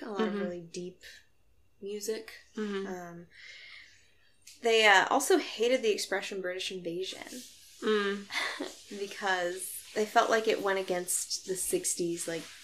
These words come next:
Speaker 1: peace and love vibe of the times, and they did not like the idea that they were being associated with any kind of, quote, invasion.
Speaker 2: Right,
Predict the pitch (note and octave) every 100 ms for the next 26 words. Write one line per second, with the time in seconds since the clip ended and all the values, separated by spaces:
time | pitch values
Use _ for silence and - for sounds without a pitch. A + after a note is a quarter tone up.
0 | - - - - C4 A3 F#3 F3 F3 F3
1 | F#3+ - D3+ C#3 - - - G#3 G#3+ G#3
2 | F#3+ F3+ F#3+ G3+ A3+ - - G3 F#3+ F#3
3 | F#3 F3+ F3+ F3+ - - F3 E3 D#3 -
4 | - - _ _ _ - - G3 - E3+
5 | E3+ E3+ E3+ E3 D#3+ D3+ E3+ E3 E3 F3+
6 | F3 F3 - E3+ - D#3+ D#3 D#3+ E3 E3+
7 | E3 D#3+ D#3+ D#3 D#3+ E3+ - - - F3
8 | D#3 D#3+ D#3+ A#2+ B2+ - G#3+ A#3 _ -
9 | - - -